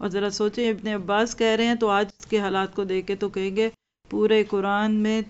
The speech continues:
छः हज़ार छः सौ छियासठ आयतें ऐसी हैं जिन पर अमल करना लोगों ने छोड़ दिया, यानी पूरे कुरान पे अमल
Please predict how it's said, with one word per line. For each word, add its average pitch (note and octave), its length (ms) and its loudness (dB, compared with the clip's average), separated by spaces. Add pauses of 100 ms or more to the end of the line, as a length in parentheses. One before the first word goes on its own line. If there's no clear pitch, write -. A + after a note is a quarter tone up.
(180)
छः B3 240 2
हज़ार B3 260 4
छः B3 180 0
सौ A#3+ 160 0
छियासठ A#3 460 0
आयतें G#3+ 280 2
ऐसी G#3+ 300 -2
हैं A3+ 100 0
जिन G3+ 180 0
पर G#3+ 260 -4
अमल G#3 280 -4
करना G3+ 300 -4
लोगों F#3 260 -4
ने F3+ 140 -8
छोड़ F3 240 -6
दिया, E3+ 280 -8 (500)
यानी G3+ 240 -2
पूरे G#3+ 260 2
कुरान G#3+ 340 0
पे A#3 140 0
अमल A3 300 0